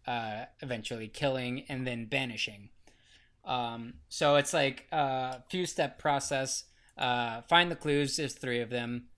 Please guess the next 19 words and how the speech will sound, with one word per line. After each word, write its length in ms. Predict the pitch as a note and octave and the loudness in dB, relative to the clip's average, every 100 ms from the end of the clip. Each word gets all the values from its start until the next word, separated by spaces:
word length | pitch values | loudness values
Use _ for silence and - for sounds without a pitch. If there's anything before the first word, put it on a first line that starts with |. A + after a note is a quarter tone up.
| - - | -10 0
Find 280 | D#3 D3+ | 2 2
the 40 | C#3+ | 0
monster, 580 | C3+ C3+ - D3 B2+ - | -2 -2 -4 -2 -4 -4
kill 240 | - E3+ | 0 2
it, 360 | E3+ E3+ - - - - - _ - | 4 2 -4 -10 -16 -20 -20 _ -2
uh, 400 | C3+ B2+ B2 B2+ - - | 2 2 2 0 -2 4
banish 400 | F3 F3+ - F3 | 4 4 2 4
it, 260 | D#3 D3 | 2 0
which 260 | D3 C#3 - | -4 -4 0
takes 260 | E3 D3 | 2 2
some 140 | - B2+ | -2 -4
time 420 | C3 C#3 C#3 C#3 - | -2 0 2 0 0
and 220 | D#3 C#3+ | 2 2
alerts 420 | C3+ C3+ D3 - | 0 0 0 -2
players 360 | - D3 C#3+ C#3 | -2 0 0 -2
to 360 | - C#3 C3 C3 | -2 0 0 -4
that 360 | C3+ C3 C3 - | -2 -2 -2 -6
position. 640 | C#3+ A#2+ B2+ C3+ A3 A#3+ - - - - - | -8 -6 -4 -2 -2 -4 -10 -20 -20 -18 -6
Um, 540 | B2+ B2+ B2 B2 C#3 | 0 2 0 -2 -8